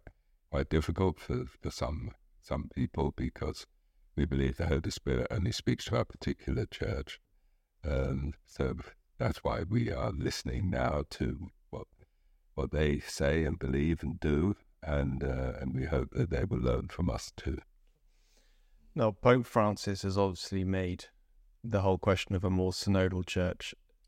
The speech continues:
Speaker 2: an urgent priority, and we are in the northeast in the Diocese of Hexham and Newcastle, which you are at the moment the temporary leader of. Well, it's a new bishop been appointed, but y-, you have been in charge,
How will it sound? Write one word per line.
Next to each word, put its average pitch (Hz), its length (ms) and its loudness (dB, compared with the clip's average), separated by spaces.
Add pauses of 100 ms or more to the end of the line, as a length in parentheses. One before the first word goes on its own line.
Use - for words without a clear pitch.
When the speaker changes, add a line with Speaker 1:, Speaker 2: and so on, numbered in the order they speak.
(240)
Speaker 2:
an 110 100 6
urgent 104 380 6
priority, 87 640 0 (540)
and 92 580 0 (800)
we 98 160 6
are 95 240 8
in 92 80 2
the 92 60 2
northeast 92 600 2
in 104 60 2
the 95 100 2
Diocese 90 600 0
of 85 100 -2
Hexham 92 360 0
and 90 100 2
Newcastle, 95 560 0
which 87 260 -4
you 98 180 4
are 90 140 0
at - 460 -16
the 98 80 0
moment 95 260 4
the 95 80 0
temporary 98 720 2 (160)
leader 95 420 2
of. 104 220 -2
Well, 90 240 4 (380)
it's - 100 -20
a 98 40 2
new 98 100 6
bishop 92 260 0 (100)
been 92 120 -4
appointed, 92 560 0
but 87 160 -4
y-, 76 120 -4
you 107 360 0
have 92 180 0
been 95 160 4
in 90 80 0
charge, 90 480 -2